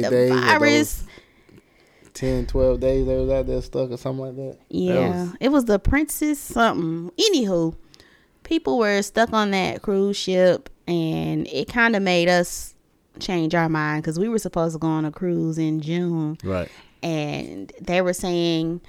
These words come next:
Speaker 2: "Oh, this should be done or this should be over by April or May." But every week, things are pushed back
Speaker 1: Everything gets pushed back
Speaker 2: further
Speaker 1: further,
Speaker 2: <laughs> and
Speaker 1: further.
Speaker 2: further.
Speaker 1: It was like, yeah, damn that cruise.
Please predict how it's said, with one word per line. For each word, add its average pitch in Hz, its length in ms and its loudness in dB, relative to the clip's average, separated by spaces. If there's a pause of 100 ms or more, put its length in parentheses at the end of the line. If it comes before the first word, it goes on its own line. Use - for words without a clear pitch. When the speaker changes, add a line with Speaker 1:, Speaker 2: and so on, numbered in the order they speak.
(280)
Speaker 2:
"Oh, 233 300 0
this 247 160 -2
should 254 180 -4
be 240 160 -2
done 226 560 0
or 196 160 -2
this 202 160 0
should 220 140 -6
be 220 160 -4
over 208 320 -2
by 196 440 -2
April 185 640 -2
or 202 140 -2
May." 185 760 -2 (520)
But - 180 -14
every 202 520 0
week, 254 540 -2 (640)
things 175 260 -8
are 165 60 -8
pushed 180 400 -6
back 175 300 4
Speaker 1:
Everything 110 260 -8
gets 196 440 0
pushed 214 120 -2
back 240 360 -2
Speaker 2:
further - 0 -
Speaker 1:
further, 240 400 -6
Speaker 2:
<laughs> - 40 -14
and 208 100 0
Speaker 1:
further. 247 260 2
Speaker 2:
further. 214 680 0 (280)
Speaker 1:
It - 80 -8
was 220 140 -10
like, 101 240 -6
yeah, 101 320 -6 (640)
damn 135 320 0
that 104 160 -8
cruise. 90 420 -12